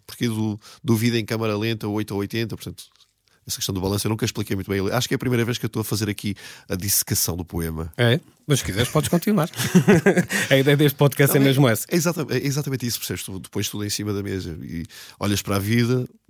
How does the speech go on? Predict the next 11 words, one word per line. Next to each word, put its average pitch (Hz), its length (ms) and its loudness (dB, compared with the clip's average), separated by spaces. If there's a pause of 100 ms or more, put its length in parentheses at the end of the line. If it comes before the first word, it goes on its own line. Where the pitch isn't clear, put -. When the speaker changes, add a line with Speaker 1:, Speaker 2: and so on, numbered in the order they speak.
(160)
Speaker 1:
umas 101 260 -2
vezes 107 180 -2
foi - 160 -6 (140)
em, 90 460 -8
em, 92 100 -6
em 78 100 -12
câmara 95 320 -2
lenta, 101 640 0
e - 40 -12
outras 80 240 -8
vezes, 90 320 -4